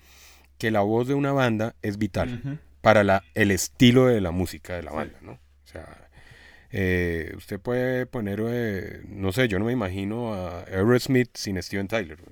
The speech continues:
Speaker 1: no sé, con un con un, eh, Eddie Vedder cantando en lugar de Steven
Speaker 2: Sí,
Speaker 1: Tyler,
Speaker 2: sí.
Speaker 1: ¿sí me hago entender? Algo así, o sea, es un ejemplo <laughs> algo fuerte, pero, pero sí, es, es la verdad,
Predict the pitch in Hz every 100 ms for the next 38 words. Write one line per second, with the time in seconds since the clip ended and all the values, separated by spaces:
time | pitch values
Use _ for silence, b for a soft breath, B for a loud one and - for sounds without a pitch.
0 | - - 87 - 98 76 - - 120 110
1 | _ - 92 92 98 104 104 107 110 104
2 | B B B B B B - 101 95 95
3 | 101 104 107 110 110 107 117 113 110 110
4 | 104 - 85 113 101 80 80 87 82 85
5 | 87 90 101 98 - 98 95 127 - -
6 | - 101 113 113 107 92 123 - B B
7 | B B 107 113 143 143 110 82 87 87
8 | 117 120 123 135 127 131 143 139 107 92
9 | 87 - 104 120 160 139 117 139 - 117
10 | 98 87 b b 120 107 170 196 110 -
11 | 117 113 156 143 156 175